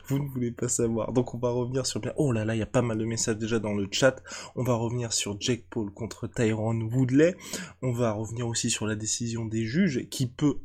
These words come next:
assez surprendre. Donc on va voir tout ça ensemble. J'espère que vous allez apprécier. N'hésitez pas d'ailleurs à poser vos questions si vous en avez. Et puis,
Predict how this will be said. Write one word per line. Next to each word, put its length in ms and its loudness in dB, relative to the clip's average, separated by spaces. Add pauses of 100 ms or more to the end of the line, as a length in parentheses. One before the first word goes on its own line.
assez 380 2
surprendre. 680 8 (380)
Donc 120 2
on 60 2
va 100 10
voir 200 2
tout 160 -4
ça 260 2
ensemble. 600 0
J'espère 420 -4
que 80 -8
vous 180 -6
allez 80 0
apprécier. 340 4
N'hésitez 380 10
pas 160 4
d'ailleurs 220 6
à 80 2
poser 180 0
vos 120 2
questions 420 4
si 120 2
vous 140 0
en 120 2
avez. 260 2 (340)
Et 80 2
puis, 300 -8